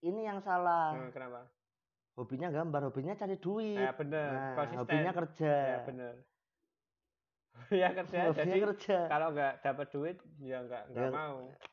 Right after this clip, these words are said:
Speaker 1: jangan, hobinya, hobinya kerja, jangan cari duit, sorry, salah.
Speaker 2: Hmm.
Speaker 1: Kalau yang hobinya cari duit nggak dapat duit kan terus udah nggak ngapa-ngapain
Speaker 2: Hmm.
Speaker 1: nih.
Speaker 2: Kalau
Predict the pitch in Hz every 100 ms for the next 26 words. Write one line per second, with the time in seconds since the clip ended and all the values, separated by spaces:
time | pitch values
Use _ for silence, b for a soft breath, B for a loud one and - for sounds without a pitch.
0 | _ - - 113 117 - - 113 123 156
1 | 165 107 113 120 160 165 151 135 123 113
2 | 110 113 117 113 135 131 127 123 120 110
3 | 117 117 107 107 _ 117 113 113 117 _
4 | _ _ 135 131 131 - - 107 123 123
5 | 104 110 120 117 160 131 113 - 101 135
6 | 160 196 190 156 156 - _ _ - 107
7 | 101 104 107 104 139 123 117 95 - _
8 | _